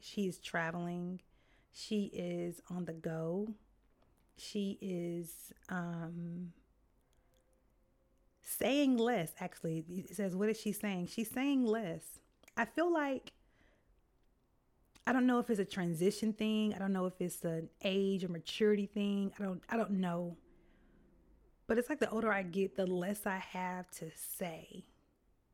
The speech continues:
At least, you know, at least, I don't know. I'm, I'm still figuring that part out. So I don't, I don't have a ton to offer there, but I'm saying less acts. Like, what is she saying? I'm saying less. Um, ma-, maybe it's about conserving my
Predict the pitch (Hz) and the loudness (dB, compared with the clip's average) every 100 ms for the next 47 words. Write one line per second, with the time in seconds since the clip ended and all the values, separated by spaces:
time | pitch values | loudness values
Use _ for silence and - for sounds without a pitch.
0 | _ _ _ _ _ _ _ - 208 220 | _ _ _ _ _ _ _ -2 0 2
1 | 254 262 220 - _ _ _ _ _ _ | 4 4 2 -6 _ _ _ _ _ _
2 | _ _ _ _ _ _ - 233 202 180 | _ _ _ _ _ _ -2 2 2 -2
3 | 175 190 208 226 - 277 208 170 160 156 | -6 -4 -2 -2 2 4 6 4 0 -6
4 | - _ - 226 233 233 - 269 269 233 | -16 _ -2 0 2 0 2 2 4 4
5 | 208 190 180 180 160 - 202 196 220 196 | 4 0 -2 -4 -4 -6 -6 -4 -4 -4
6 | 185 180 - 196 196 170 185 202 196 - | -6 -8 -2 -2 -2 -4 -6 -4 -4 -6
7 | - 202 202 202 175 185 190 - _ - | -4 -2 0 -2 -2 -2 -4 -8 _ -20
8 | - - 240 - 339 370 294 233 240 196 | -12 2 2 4 4 6 8 6 4 0
9 | 165 - 170 208 208 202 196 180 165 - | -4 -2 0 0 0 -2 -2 -2 -2 -4
10 | 302 359 220 190 175 151 - - _ - | -2 2 2 2 -2 -4 -10 -16 _ -20
11 | - - - _ - 208 190 185 185 185 | -20 -20 -20 _ -4 -2 0 0 -2 -2
12 | 170 - _ _ _ _ _ - - 240 | -6 -12 _ _ _ _ _ -4 2 4
13 | 262 392 508 480 370 330 285 - 226 247 | 8 8 8 6 6 4 4 4 4 4
14 | 247 240 208 | 2 2 2